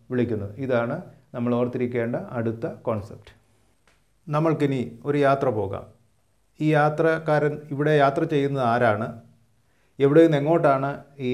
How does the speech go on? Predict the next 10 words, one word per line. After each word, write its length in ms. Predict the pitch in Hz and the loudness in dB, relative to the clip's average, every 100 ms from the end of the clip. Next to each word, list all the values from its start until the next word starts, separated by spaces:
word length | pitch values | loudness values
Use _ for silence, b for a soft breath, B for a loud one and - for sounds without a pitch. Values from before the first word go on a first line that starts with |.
| 123 | -2
യാത്രക്കാരൻ 720 | 127 127 131 131 131 123 120 117 | -2 -4 -4 -4 -4 -2 -2 -2
പോകുന്നത്, 460 | 120 127 110 110 - - _ _ _ _ _ _ - | -2 -2 -2 -4 -6 -12 _ _ _ _ _ _ 0
ഈ 20 | 170 | 6
യാത്രയുടെ 320 | 170 175 170 165 | 6 6 2 2
സ്വഭാവം 400 | 143 120 156 147 120 | 0 4 4 4 0
എന്താണ്, 300 | 107 92 92 - _ _ _ - | -2 -4 -8 -18 _ _ _ -4
ഈ 40 | 190 | 4
കാര്യങ്ങളൊക്കെ 480 | 170 165 165 156 156 147 | 4 4 2 0 -2 -2
നമുക്ക് 300 | 143 147 143 - - 135 | -4 -2 -2 -4 -8 -4
കണ്ടെത്തണമെങ്കിൽ 640 | 135 139 135 120 110 | -4 -2 -2 -4 -2